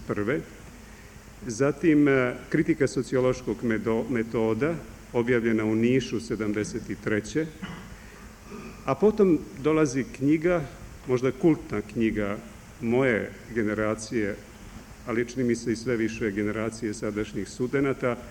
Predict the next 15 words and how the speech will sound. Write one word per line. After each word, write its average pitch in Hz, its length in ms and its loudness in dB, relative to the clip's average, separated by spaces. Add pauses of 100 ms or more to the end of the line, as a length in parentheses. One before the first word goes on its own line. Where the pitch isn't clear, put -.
(540)
rečitog 151 480 4
naslova 131 680 0 (500)
Ribari 127 720 2 (600)
ljudskih 113 480 -2 (420)
duša, 135 520 0
koja 113 160 0
se 123 140 -8
prvi 120 200 -2
put 113 240 -6
pojavila 107 600 -2 (280)
sedamdeset 107 680 -4
šeste 101 360 -4
godine 98 300 -4
u 98 40 -4
Beogradu. 101 400 -4